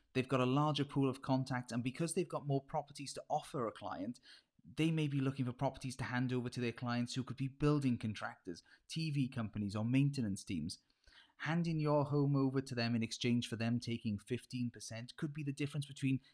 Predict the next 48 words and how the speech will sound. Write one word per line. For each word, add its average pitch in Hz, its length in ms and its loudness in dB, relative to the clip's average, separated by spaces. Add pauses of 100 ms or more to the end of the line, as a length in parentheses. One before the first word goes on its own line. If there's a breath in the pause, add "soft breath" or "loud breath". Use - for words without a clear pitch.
(140 soft breath)
keeping 170 460 0
the 160 100 0
home 156 260 0
as 147 120 -2
a 156 40 0
rental 156 480 -2 (280 loud breath)
or 120 160 2
losing 147 460 4
it 147 100 -4
to 147 120 0
a 139 40 2
long-term 135 500 2
rental 123 340 0
or 120 140 -2
losing 117 460 4
it 110 80 -4
entirely. 98 520 -2 (540 soft breath)
But 139 120 4
it's 139 200 -2
definitely 156 600 0
worth 127 280 2
checking 120 380 0
what 113 160 0
they've 110 180 -4
got 110 180 -2
on 101 180 0
first 92 280 -4
before - 240 -2
you 110 160 0
hand 104 220 -4
over 101 180 -4
the 95 80 -12
keys. 80 380 -8 (320 soft breath)
Maybe 160 260 2
ask 143 240 0
one 131 140 2
of 117 80 0
their 120 100 -2
clients 143 460 2
for 127 100 -10
feedback 151 560 -4
or 143 140 -2
take 160 320 -4
a 151 40 2
look 135 220 0
at 123 80 -8
the 117 60 -10
diary 110 500 -4